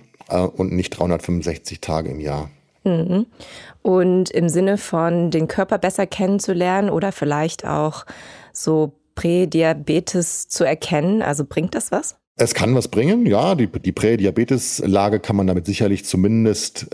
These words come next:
Speaker 1: äh, in erster Näherung eruieren. Diese Glukosesensoren werfen dir auch einen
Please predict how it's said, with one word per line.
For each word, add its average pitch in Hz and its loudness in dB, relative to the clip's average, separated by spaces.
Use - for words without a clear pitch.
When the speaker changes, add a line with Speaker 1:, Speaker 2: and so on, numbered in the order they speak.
Speaker 1:
äh, 98 2
in 107 0
erster 92 0
Näherung 117 2
eruieren. 113 2
Diese 92 2
Glukosesensoren 92 0
werfen 90 0
dir 90 2
auch 90 0
einen 87 -2